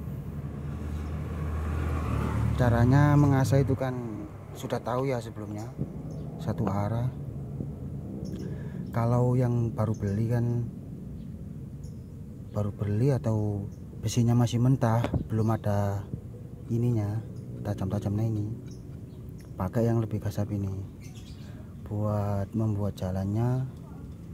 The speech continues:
Setelah itu yang halus, yang halus ini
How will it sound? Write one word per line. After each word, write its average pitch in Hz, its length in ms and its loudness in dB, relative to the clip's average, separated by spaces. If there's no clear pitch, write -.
Setelah 107 400 -2
itu 127 420 0
yang 98 160 0
halus, 92 460 -2
yang 87 140 -4
halus 90 180 -6
ini 92 220 -2